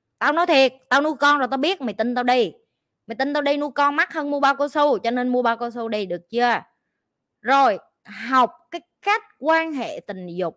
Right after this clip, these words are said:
an toàn, lành mạnh để bảo vệ cơ thể của em. Học như thế nào? Chị đã nói rồi. Không có xấu xí gì cái chuyện em thủ dâm. Không có xấu xí gì cái chuyện là em quan hệ tình dục và em phải đi bác sĩ để kiểm tra.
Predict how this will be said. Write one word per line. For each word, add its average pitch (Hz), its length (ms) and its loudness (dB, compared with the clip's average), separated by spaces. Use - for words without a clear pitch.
an 262 400 -2
toàn, 180 380 -4
lành 185 320 -4
mạnh 160 280 -14
để 165 100 -18
bảo 220 280 -8
vệ 226 260 -10
cơ 208 180 -2
thể 185 260 -12
của 185 240 -10
em. 220 260 -2
Học 247 220 2
như 285 140 -4
thế 330 120 0
nào? 240 360 2
Chị 151 140 -16
đã 175 120 -6
nói 220 260 -4
rồi. 190 320 0
Không 240 240 0
có 277 80 -6
xấu 269 260 -2
xí 285 280 -2
gì 214 160 0
cái 247 220 -8
chuyện - 240 -12
em 214 140 -12
thủ 190 220 -8
dâm. 214 260 2
Không 330 180 -8
có 370 80 -6
xấu 349 300 -2
xí 349 260 -6
gì 269 140 -8
cái - 140 -14
chuyện 190 280 -6
là 165 120 -6
em 220 160 -8
quan 214 260 -4
hệ 113 200 -12
tình 175 200 -16
dục 175 220 -6
và 165 100 -10
em 214 260 -10
phải 247 120 -14
đi 196 100 -8
bác 214 220 -8
sĩ - 200 -8
để 175 100 -8
kiểm 165 280 -14
tra. 240 240 2